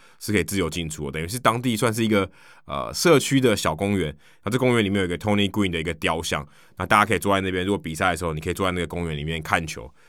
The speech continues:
是很棒的感觉。那之前还有一个，一片是沙滩哦，就是你可以坐在沙滩上看这个比赛。但我去了二零一六年的时候，这个沙滩已经被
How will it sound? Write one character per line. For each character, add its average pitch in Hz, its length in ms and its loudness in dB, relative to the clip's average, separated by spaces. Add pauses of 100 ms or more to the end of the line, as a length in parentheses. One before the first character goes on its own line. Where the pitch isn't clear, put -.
(160)
是 107 280 0
很 76 180 -4
棒 92 180 0
的 80 80 -4
感 69 240 -8
觉。 - 200 -18 (240)
那 135 100 4
之 190 300 2
前 82 400 2
还 110 160 2
有 110 160 6
一 92 40 0
个， 95 140 0 (140)
一 107 80 -8
片 123 120 2
是 123 120 0
沙 104 280 4
滩 95 240 2
哦， 69 140 -6
就 98 100 -4
是 113 200 0 (260)
你 196 80 -2
可 139 140 4
以 110 40 4
坐 120 140 4
在 110 80 6
沙 104 280 4
滩 101 220 2
上 90 320 2
看 95 220 2
这 92 80 -2
个 87 80 0
比 76 160 -10
赛。 76 260 -4 (160)
但 139 140 6
我 101 140 6
去 143 240 6
了 110 180 6
二 123 120 6
零 104 120 4
一 104 60 4
六 107 160 4
年 85 100 -2
的 78 60 -4
时 85 80 -4
候， 85 80 0
这 104 80 0
个 98 80 2
沙 92 120 2
滩 95 160 2
已 80 40 -4
经 85 180 -4
被 92 140 2